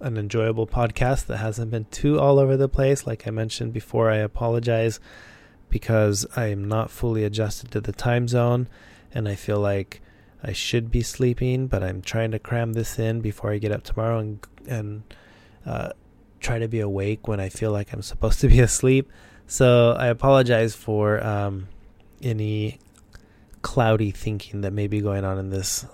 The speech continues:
podcast episode. But thanks again for tuning in,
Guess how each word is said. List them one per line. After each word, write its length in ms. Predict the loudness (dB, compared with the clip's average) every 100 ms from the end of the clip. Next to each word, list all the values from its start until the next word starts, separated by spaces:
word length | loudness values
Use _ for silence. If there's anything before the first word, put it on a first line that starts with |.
| -6
podcast 520 | -4 -4 -6 -8 -8 -4
episode. 540 | -4 -2 -2 -4 -6 -14 -20 -20 -20 -4
But 260 | 0 0 2
thanks 300 | 2 2 0
again 280 | 4 4 4
for 400 | 2 6 6 4
tuning 540 | 2 4 6 4 2
in, 440 | 2 4 4 2